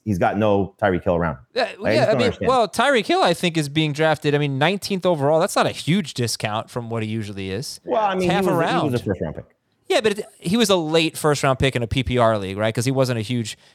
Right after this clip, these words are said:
Speaker 2: catch guy before last season. Um, still, all right, fine. Let's call it ten picks. That's not a huge downgrade, <laughs> right? You know, and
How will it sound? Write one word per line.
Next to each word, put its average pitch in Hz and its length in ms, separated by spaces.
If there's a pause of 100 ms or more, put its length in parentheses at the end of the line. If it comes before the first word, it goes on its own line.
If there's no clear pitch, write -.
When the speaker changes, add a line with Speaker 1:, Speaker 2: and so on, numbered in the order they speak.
Speaker 2:
catch 151 360
guy 117 140
before 131 360
last 117 380
season. 107 400 (500)
Um, 110 380
still, 151 600
all 185 120
right, 190 200
fine. 156 280
Let's 156 140
call 170 260
it 143 160 (1040)
ten 175 180
picks. - 540 (560)
That's - 160
not 247 160
a 160 60
huge 135 420
downgrade, 127 440 (120)
<laughs> - 120
right? 123 300 (640)
You - 80
know, 135 160
and 131 380